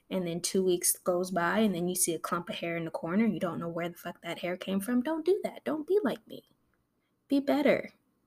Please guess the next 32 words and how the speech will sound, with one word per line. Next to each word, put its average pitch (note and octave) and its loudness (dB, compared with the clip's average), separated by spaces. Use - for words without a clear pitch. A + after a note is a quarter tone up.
Tap B3 2
in C4 8
with C4+ 6
Toll's G3 4
Home G#3+ 4
Cleaning. A3 2
You B3+ 6
can D4 6
find C#4 6
them - -2
at G#3 2
eight C4 4
zero A3 10
one, A#3 4
two B3 6
oh G3 4
three, A#3+ 4
zero G#3 6
nine G3 4
three G3+ 2
eight. B3+ 2
Again, G3+ 4
their F#3+ 0
phone C4 4
number G3 4
is - 0
eight F#3+ 2
zero F3+ 0
one, G3+ 4
two C4+ 6
oh F#3 4
three, B3+ 2